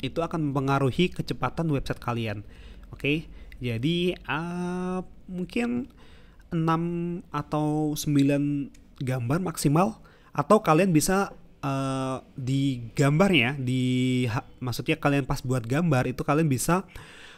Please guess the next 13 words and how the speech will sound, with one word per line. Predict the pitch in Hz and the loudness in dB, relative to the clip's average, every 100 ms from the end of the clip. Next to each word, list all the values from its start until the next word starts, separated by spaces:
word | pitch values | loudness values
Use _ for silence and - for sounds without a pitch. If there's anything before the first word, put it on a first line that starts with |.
| - - | -20 -8
eh, | 131 | -6
satukan | 131 151 139 151 156 | -2 0 0 2 2
langsung | 147 170 - | 2 2 0
seperti | - 139 143 147 | 0 0 0 2
ini | 127 | 0
ya. | 131 120 117 | -2 -8 -2
Jadi | 143 143 123 | -2 -2 -6
tidak | 113 | -6
perlu | - 127 143 127 | -2 0 0 -2
membuat, | 110 123 151 - | -2 -2 -4 -10
eh, | - 117 113 113 | -10 -8 -8 -8
banyak, | 117 113 110 110 120 143 - - _ - | -6 -2 -2 -2 -2 -4 -6 -20 _ -12
eh, | 110 113 113 113 | -8 -6 -6 -8